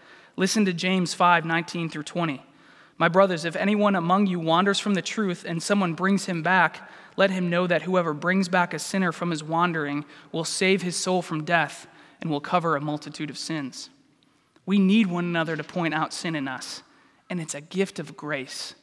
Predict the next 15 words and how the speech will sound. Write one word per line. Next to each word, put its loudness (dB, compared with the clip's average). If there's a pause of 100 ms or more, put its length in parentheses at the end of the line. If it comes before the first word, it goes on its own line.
(200)
when -6
that -4
happens. -12
It -8
might 0
sting, 2
and 2
it -6
will 2
sting, -6
but -8
it -2
is -4
a -8
gift -10